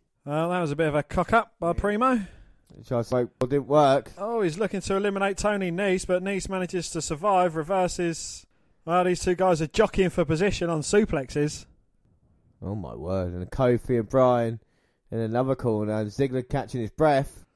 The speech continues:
Speaker 1: Oh, Bryan with a lovely tornado D D T onto Kofi. <clears throat>
Speaker 2: And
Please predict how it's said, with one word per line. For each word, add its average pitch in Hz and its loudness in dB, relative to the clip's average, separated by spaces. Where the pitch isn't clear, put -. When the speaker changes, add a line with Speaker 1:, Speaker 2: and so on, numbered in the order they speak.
Speaker 1:
Oh, 165 -6
Bryan 180 2
with 151 -2
a 147 0
lovely 160 0
tornado 170 0
D 165 0
D 156 -2
T 190 -2
onto 160 -2
Kofi. 160 0
<clears throat> - -10
Speaker 2:
And 151 4